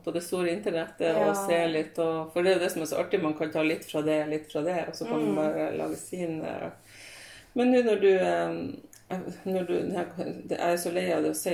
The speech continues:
Speaker 1: ordet koronatida, men nå har det jo vart lenge, og det ser ut som det skal vare.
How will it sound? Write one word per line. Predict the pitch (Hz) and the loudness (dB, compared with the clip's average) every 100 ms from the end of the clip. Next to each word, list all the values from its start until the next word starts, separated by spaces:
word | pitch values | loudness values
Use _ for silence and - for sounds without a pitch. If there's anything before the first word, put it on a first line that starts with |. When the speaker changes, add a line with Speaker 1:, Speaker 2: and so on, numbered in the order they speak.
| 156 | 0
Speaker 1:
ordet | 160 160 156 | 0 -2 -2
koronatida, | 165 165 185 226 202 175 151 | 0 0 0 -2 0 0 2
men | 156 | 2
nå | 165 | 2
har | 170 170 | 2 2
det | 160 | 0
jo | 160 | 0
vart | 165 185 - - 170 | 2 0 -2 -12 -6
lenge, | 165 170 170 | -4 -2 -2
og | 160 | -2
det | 160 | -4
ser | - 165 | -2 -2
ut | 170 | -2
som | - | -6
det | 151 | -8
skal | - 160 | -4 -2
vare. | 151 156 156 156 | 0 0 0 -2